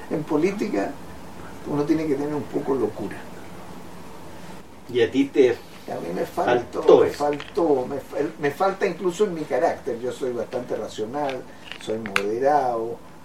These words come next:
Speaker 1: calculo, pienso, me dedico, trabajo mucho, pero tal vez me falta esa dosis de locura, o sea, de entrar a hacer algo que realmente no se ve como posible, o uno cree que no se ve como posible,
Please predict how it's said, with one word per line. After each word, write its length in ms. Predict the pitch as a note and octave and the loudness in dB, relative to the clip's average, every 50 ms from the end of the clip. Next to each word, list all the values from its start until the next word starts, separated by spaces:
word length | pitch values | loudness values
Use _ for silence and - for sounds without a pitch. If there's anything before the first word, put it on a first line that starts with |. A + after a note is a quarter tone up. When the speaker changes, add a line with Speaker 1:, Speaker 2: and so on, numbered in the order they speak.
| - - | -16 -12
Speaker 1:
calculo, 960 | - - - - - - - - D3+ D3+ C#3+ C3 B2 A#2+ A2+ A2+ A2 A2+ A2+ - - - - - - - - | -10 -8 -8 -8 -10 -8 -4 0 2 2 4 2 2 0 2 2 2 2 2 -2 -6 -14 -18 -18 -18 -10 0
pienso, 520 | D#3 D3+ D3 D3 C#3+ C3+ A#2 - A#2+ A2 | 4 6 6 8 6 4 0 -2 -2 -2
me 120 | G#2+ A2 A2+ | 0 2 2
dedico, 520 | A2+ A#2+ C#3 F3 F#3 F3 C#3+ - C3+ B2 | 2 2 2 2 2 0 0 0 -2 -2
trabajo 440 | - B2 A#2+ B2+ C#3 C3 - - D3 | 0 0 2 4 4 4 4 2 2
mucho, 480 | D#3+ F#3+ G#3 F#3 D3+ - - E3+ - - - - - - - - - - - - - - - - - | 8 8 8 8 8 6 0 -2 -2 -4 -6 -14 -18 -18 -18 -20 -20 -20 -20 -20 -20 -20 -20 -4 -2
pero 200 | C#3+ C3+ C#3+ C#3+ - - | 2 2 2 0 0 -4
tal 180 | D3+ D3+ D3 | -4 -4 -4
vez 180 | E3 G3+ A3 G3 | -2 -4 -4 -2
me 120 | G3 F3+ D#3 | -2 -4 -6
falta 380 | - - - - - - - - | -6 -6 -6 -6 -6 -8 -10 -6
esa 140 | - E3+ | -4 -4
dosis 340 | - E3+ F3 - - E3+ - | -2 -2 -4 -4 -6 -6 -2
de 100 | - D3 | 0 0
locura, 400 | - B2 B2 - A#2 A#2 G#2+ - - - - | 0 0 -4 -6 -10 -10 -10 -10 -12 -14 -16
o 40 | - | -14
sea, 140 | - - - | -10 -8 -6
de 80 | C3 C3 | -6 -6
entrar 260 | C3+ C3 - F3 E3+ | -8 -6 -6 -4 -2
a 40 | F3 | -2
hacer 240 | - - G3 G3+ E3+ | -2 -2 -2 -2 0
algo 300 | F3+ F3 D#3+ - E3+ D#3+ | 0 0 0 0 -2 -2
que 100 | C#3+ D3 | -2 -2
realmente 680 | C3+ C#3+ D3+ D3+ D3+ D3+ E3 E3 E3+ F3 - D3+ D#3 | -2 0 0 0 -2 -2 -6 -6 -6 -6 -6 -8 -6
no 120 | D#3 D3+ | -6 -6
se 160 | D3+ - D3 D3+ | -4 -2 0 0
ve 160 | D#3+ F3+ F#3+ | 2 0 0
como 220 | G#3+ F3+ F3 E3+ | 0 0 0 0
posible, 680 | D#3 D3+ C3 - - A3 G3 F3 C#3+ B2 B2 B2+ C#3+ C#3+ - - - - - - | 0 0 -2 -2 0 2 4 4 4 2 0 -2 -2 -4 -4 -12 -16 -18 -14 -6
o 80 | - B2+ | 2 4
uno 320 | D3 G3+ G#3+ G#3 G3 F3 D3 | 8 8 10 10 10 6 6
cree 260 | E3+ F3 E3+ D3+ C#3+ | 6 6 6 6 6
que 80 | D3 | 4
no 100 | C3+ C3 | 0 0
se 140 | B2+ - C3+ | -2 -2 0
ve 100 | C3+ B2+ | 0 0
como 200 | B2+ F3 E3 - G#2+ | 0 -2 -4 -4 -6
posible, 320 | G#2 - - - - | -8 -10 -10 -10 -10